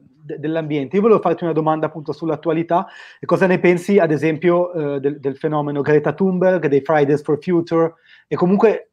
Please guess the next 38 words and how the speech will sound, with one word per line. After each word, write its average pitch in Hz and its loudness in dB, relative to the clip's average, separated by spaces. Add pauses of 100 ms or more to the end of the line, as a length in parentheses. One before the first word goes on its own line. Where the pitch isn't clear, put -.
(120)
per 180 0
fortuna, 185 0
della 175 4
rinnovata 151 0
attenzione 143 -8
dell'ambiente 139 -2
che, 143 -2 (360)
che, 170 -2
se 202 0
non 180 4
altro, 202 4
le 180 6
nuove 175 4
generazioni 165 0
stanno 143 -6
mostrando. 127 -6 (320)
Cosa, 214 4
cosa, 220 2
cosa 214 2
insegni 170 2
tu 156 -2
ai, 156 2 (120)
ai 180 0
tuoi 180 4
figli, 151 -4
ad 131 -2
esempio? 131 -2
Tu, 175 -4 (140)
tu - -4
hai 170 2
quattro 160 0
figli, 139 -4 (320)
cosa, - -6
cosa 170 0
gli 196 2
insegni 131 -2
su 127 -10
questo? 123 -6